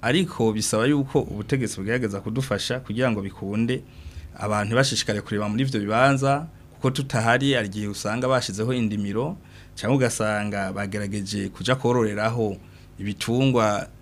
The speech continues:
kumbure bidashishikara kuba, bidashobora kubana n'amazi, kuko umwanda murumva ko uca uba mwinshi muri ayo masoko. Kandi tugasaba yuko n'ibiti biri kuri,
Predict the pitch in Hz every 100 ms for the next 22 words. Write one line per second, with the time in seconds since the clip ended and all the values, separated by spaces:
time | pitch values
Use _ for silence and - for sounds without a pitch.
0 | - - - - 127 127 120 110 - 104
1 | - 120 104 - 107 101 98 107 - 131
2 | 123 120 123 104 101 92 90 120 127 127
3 | 113 95 101 98 - - 127 120 - 98
4 | 101 101 98 98 98 101 117 120 104 -
5 | 117 110 - 113 110 117 110 - 104 123
6 | 131 101 117 104 - 135 135 139 220 -
7 | - - - - - - - 127 139 170
8 | 123 117 107 - - - - - - -
9 | - - - - - 113 113 117 123 147
10 | 139 139 135 123 - - 117 120 123 -
11 | 113 120 117 104 101